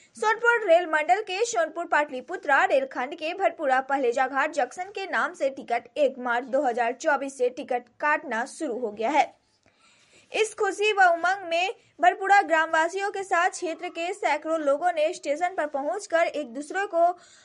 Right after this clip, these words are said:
अबीर गुलाल लगाते हुए एक दूसरे को मिठाई खिलाकर जश्न मनाते हुए ग्रामीणों ने कहा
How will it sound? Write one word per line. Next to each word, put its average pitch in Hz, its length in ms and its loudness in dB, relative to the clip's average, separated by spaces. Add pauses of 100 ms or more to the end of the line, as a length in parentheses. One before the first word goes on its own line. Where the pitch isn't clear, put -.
(140)
अबीर 381 340 0
गुलाल 311 340 2
लगाते 285 440 0
हुए 311 160 -2
एक 330 360 -6
दूसरे 320 320 -8
को 330 120 -6
मिठाई 285 360 -2
खिलाकर 294 540 -2
जश्न 277 360 -4
मनाते 247 380 -6
हुए 349 280 -2
ग्रामीणों 269 480 -4
ने 254 140 -4
कहा 294 420 2